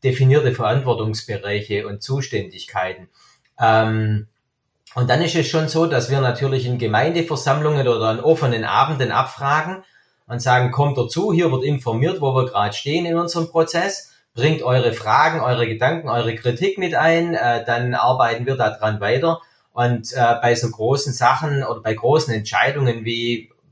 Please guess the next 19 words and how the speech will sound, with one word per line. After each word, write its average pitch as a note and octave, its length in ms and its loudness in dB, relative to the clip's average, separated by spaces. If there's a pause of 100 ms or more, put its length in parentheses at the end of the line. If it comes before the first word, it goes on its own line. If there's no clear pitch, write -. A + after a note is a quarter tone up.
bauen B2 240 2
wir A2+ 120 0
H G#2+ 400 0
drei, D3+ 600 -2 (200)
machen A#2 360 2
wir A2 40 -4
Matmates, B2 920 0
bauen B2+ 260 0
wir, A2 640 2
äh, G#2+ 60 -4 (500)
ein B2 160 2
eigenes A#2+ 440 2
Gebäude, A2+ 500 2
da G#2 100 -2
gibt's A2 260 -4
eine A2 80 -4
Gemeindeversammlung B2+ 1040 0
und A2+ 300 -4
jedes C#3 720 0